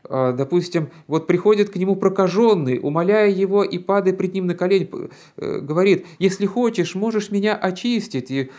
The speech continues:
сам прокажённый не знает, получится или нет. А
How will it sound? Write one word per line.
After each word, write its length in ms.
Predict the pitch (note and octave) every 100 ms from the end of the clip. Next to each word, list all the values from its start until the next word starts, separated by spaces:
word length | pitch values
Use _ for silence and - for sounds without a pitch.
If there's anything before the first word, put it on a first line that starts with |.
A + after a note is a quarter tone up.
| -
сам 260 | - G3 G3
прокажённый 540 | G#3 G#3 G3+ A3+ G#3+
не 120 | G#3
знает, 500 | G3+ G#3 B3 A3+ E3 - -
получится 560 | - F3 B3+ B3+ G#3 -
или 300 | - G3 F#3+
нет. 280 | G3 B3+ A#3 - _ - - -
А 160 | C#3